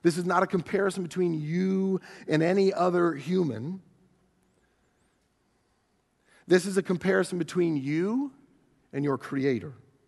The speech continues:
In three twenty-three, it says, "All have sinned and fallen short of the glory of God."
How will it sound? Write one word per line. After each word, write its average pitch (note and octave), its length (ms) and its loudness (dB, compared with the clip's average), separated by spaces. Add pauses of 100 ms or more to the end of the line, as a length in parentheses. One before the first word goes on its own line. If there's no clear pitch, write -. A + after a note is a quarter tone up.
(1900)
In A#2+ 80 -14
three D3+ 260 -2
twenty-three, D3 500 -4
it B2+ 80 -6
says, A#2 280 -4
"All D3+ 280 6
have A2+ 160 -6
sinned A2 320 -8
and A2+ 160 -10
fallen B2 260 -6
short B2 320 -8
of A2+ 120 -12
the A#2+ 60 -10
glory A2+ 320 -10
of G2+ 100 -12
God." G#2 260 -12